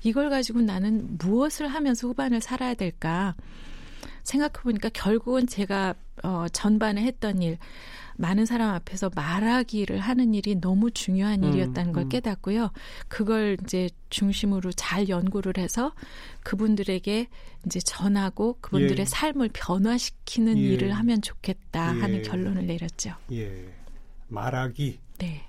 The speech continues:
Speaker 2: 말하기를 바꾸면 사람이, 삶도 바뀐다.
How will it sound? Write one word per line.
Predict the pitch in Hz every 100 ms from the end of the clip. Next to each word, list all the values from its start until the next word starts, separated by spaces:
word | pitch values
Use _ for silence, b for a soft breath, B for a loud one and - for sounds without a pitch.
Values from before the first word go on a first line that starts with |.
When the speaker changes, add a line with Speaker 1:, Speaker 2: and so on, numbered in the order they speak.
| -
Speaker 2:
말하기를 | 127 143 160 156 160 165 160 160
바꾸면 | 147 147 - 160 175 202
사람이, | 208 - 139 147 175 196 196 196 185
삶도 | 185 - 175 180 247
바뀐다. | 165 - 127 123